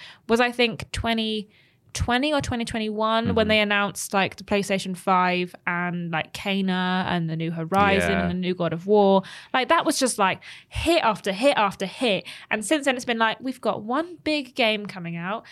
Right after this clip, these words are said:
Speaker 1: and a bunch of little stuff that we want to just put out in the way." It kind of almost felt like they were doing this because they had to more than
Speaker 2: Yeah. Interestingly, I saw the Xbox. Did you see what they tweeted after the fact? About
Speaker 1: No.
Speaker 2: half an hour after the show ended, I think, they put out a thing saying,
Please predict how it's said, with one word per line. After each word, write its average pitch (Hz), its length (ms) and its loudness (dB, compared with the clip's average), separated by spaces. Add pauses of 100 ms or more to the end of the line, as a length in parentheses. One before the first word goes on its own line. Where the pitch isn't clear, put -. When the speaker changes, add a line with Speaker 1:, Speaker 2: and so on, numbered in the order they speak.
(240)
Speaker 1:
and 190 140 -4
a - 20 -2
bunch 508 220 -8
of 523 80 -6
little 508 220 -6
stuff 339 340 -8
that 247 100 -8
we 247 100 -8
want 269 220 -10
to 277 140 -8
just - 380 -10 (760)
put - 200 -2 (100)
out 262 160 0
in 247 60 -6
the 247 100 -4
way." 202 340 0 (100)
It 185 200 -2
kind 359 200 2
of 392 80 -2
almost 381 220 2
felt 247 160 0
like 240 140 -2
they 226 40 -14
were 220 60 -14
doing 220 240 -4
this 220 140 -10
because 196 240 -8
they 190 80 -4
had 180 340 -6
to 156 220 -6
more 160 160 -4
than 139 80 8
Speaker 2:
Yeah. 120 420 4 (600)
Interestingly, 131 640 4
I 113 160 2
saw 117 500 4
the 101 140 0
Xbox. - 680 -2
Did 98 120 -2
you 101 60 -6
see 110 140 0
what 104 120 2
they 104 100 4
tweeted 98 400 0
after 82 240 -6
the 73 40 -10
fact? - 460 -8
About 95 220 -2
Speaker 1:
No. 107 40 2
Speaker 2:
half 101 140 0
an 101 60 0
hour 90 100 2
after 87 220 -4
the 92 40 -8
show 90 220 0
ended, 73 300 -2
I 73 80 -6
think, 71 440 -6
they 78 340 -2
put - 200 -4
out 82 160 -2
a - 60 -6
thing 82 240 -4
saying, 76 380 -2